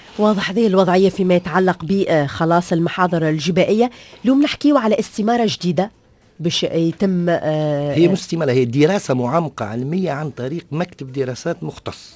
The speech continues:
Speaker 1: مهم.
Speaker 2: للوضعية الحقيقية للقطاع.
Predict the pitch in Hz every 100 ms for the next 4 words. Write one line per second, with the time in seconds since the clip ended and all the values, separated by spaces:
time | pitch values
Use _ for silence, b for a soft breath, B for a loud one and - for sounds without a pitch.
0 | - 131 143 190 277 b b b b b
1 | _ 113 139 131 120 156 147 104 147 -
2 | 101 170 151 139 - 113 -